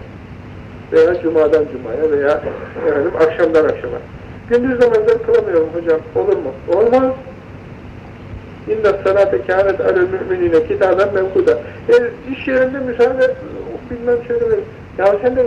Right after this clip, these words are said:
müsaade edilen yerinde çalış. Dünyada ille şurada çalışmak diye bir senin boynunda bir mecburiyet yok ki. "Ben va-,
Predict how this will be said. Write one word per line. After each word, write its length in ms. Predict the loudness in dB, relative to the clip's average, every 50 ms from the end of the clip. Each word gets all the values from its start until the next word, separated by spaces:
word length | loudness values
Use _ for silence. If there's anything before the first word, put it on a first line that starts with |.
| 0 -4 -4
müsaade 280 | -2 2 2 2 2
edilen 320 | 0 -4 -4 -2 0 2 2
yerinde 380 | 2 2 2 0 -2 -4 0
çalış. 220 | 0 0 0 0 -4 -12 -16 -18 -18 -18 -18 -18 -18 -18 -18 -18 -16 -10
Dünyada 380 | -6 0 4 4 6 6 6 4
ille 400 | 2 0 -4 0 2 2 2 4
şurada 300 | 2 2 4 4 2 0
çalışmak 460 | 0 0 -2 -2 -2 -4 -2 -2 -4 -4 -4 0 2
diye 140 | 2 2 2
bir 140 | 2 -2 -2 -4 -10 -18 -18 -14 -4 -4
senin 240 | -2 -2 -2 -4 -6 -8 -14 -2 0
boynunda 400 | 2 2 2 0 -2 -2 -2 -2
bir 60 | -2
mecburiyet 480 | -4 -4 -4 -4 -4 -4 -4 -4 -4 -6
yok 200 | -8 -10 -8 -4
ki. 60 | -2 -2 -2 -2 -4 -12 -18 -20 -20 -20 -20 -12 0 2
"Ben 80 | 2 2
va-, 300 | 2 0 0 0 0